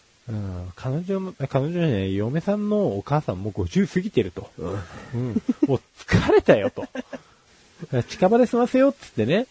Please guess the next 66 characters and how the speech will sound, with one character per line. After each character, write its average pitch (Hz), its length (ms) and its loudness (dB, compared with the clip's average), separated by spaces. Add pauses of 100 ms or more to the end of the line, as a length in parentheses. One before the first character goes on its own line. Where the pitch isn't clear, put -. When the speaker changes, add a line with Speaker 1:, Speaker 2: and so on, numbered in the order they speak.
(120)
Speaker 1:
あ 139 80 -2
の 143 480 6
ー、 - 20 4
ま 202 100 4
あ、 - 40 8
ホ 285 120 6
テ 381 120 8
ル 185 100 8
の 143 100 10
下 226 200 2
に 160 160 4
イ 139 40 2
タ 285 140 8
リ 330 160 8
ア 143 40 6
ン 123 60 0
が 107 100 2
あ 110 40 4
っ 113 60 -2
た - 160 -4
ん 98 60 -8
で 98 80 -6
す - 120 -12
よ。 - 220 -8
Speaker 2:
お 165 40 2
ー。 127 460 2
Speaker 1:
う 143 40 -8
ん。 127 460 -4 (920)
ま 156 100 -2
あ、 - 20 -6
ち - 120 -12
ょ - 20 -20
っ - 20 -20
と 143 80 -6
名 127 100 0
前 175 140 0
忘 175 200 0
れ 170 80 4
ち - 60 -4
ゃ 170 40 4
っ - 60 -6
た 165 120 -4
ん 120 60 -2
で 101 80 -2
す - 100 -14
け 98 100 -6
ど、 95 320 -2 (340)
僕 156 120 -4
が 214 100 2
泊 220 100 -4
ま 214 100 0
っ - 40 -6
て 214 100 -4
た 165 100 2
ホ 127 180 0
テ 120 120 -2
ル 110 80 2
が 110 120 0
マ 113 180 4
リ 135 120 4
オ 139 80 4
ッ - 20 -20 (120)
ト 117 400 4 (200)
ビ 123 120 2
ー - 20 -8
チ& - 140 2